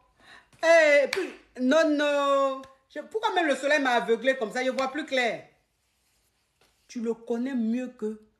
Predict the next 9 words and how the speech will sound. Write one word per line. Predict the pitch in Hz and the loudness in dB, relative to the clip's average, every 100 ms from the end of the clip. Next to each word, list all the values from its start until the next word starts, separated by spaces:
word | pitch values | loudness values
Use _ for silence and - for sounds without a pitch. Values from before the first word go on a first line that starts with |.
| _ _ | _ _
celle | - 254 247 | -14 -10 -10
qu'il | 240 | -8
est | 190 | -10
en | |
train | 165 202 | -6 -8
d'appeler | 151 151 156 180 180 _ _ _ _ _ _ _ | -8 -10 -8 -8 -10 _ _ _ _ _ _ _
devant | 151 160 185 | -14 -10 -10
toi | 175 160 | -10 -12
là. | 131 | -14